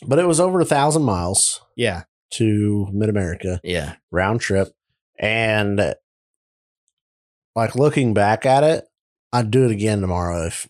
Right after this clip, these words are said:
Speaker 1: if I had the opportunity. You know what I mean?
Speaker 2: Mm-hmm.
Speaker 1: Like, so why not drive and enjoy the thing? Like,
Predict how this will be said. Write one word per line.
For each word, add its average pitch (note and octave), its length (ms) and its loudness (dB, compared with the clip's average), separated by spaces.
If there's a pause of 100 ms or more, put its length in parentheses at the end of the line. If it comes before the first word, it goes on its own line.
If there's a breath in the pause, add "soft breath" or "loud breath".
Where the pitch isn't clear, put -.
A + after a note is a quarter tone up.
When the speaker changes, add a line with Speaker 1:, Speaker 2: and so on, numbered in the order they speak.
Speaker 1:
if F#2+ 200 -8
I F2+ 100 0
had E2+ 160 -2
the - 80 -10
opportunity. - 640 -14 (100)
You A2+ 120 0
know A#2+ 60 2
what A2 100 0
I G#2 40 0
mean? A2+ 240 0
Speaker 2:
Mm-hmm. A2 80 0
Speaker 1:
Like, G2+ 320 0 (920 soft breath)
so C#3 320 2
why A#2+ 320 2
not C#3 380 0
drive G#2+ 800 0 (960)
and A2 140 0
enjoy G2 480 -4
the F2+ 140 -6
thing? F#2 260 -6
Like, A2+ 380 0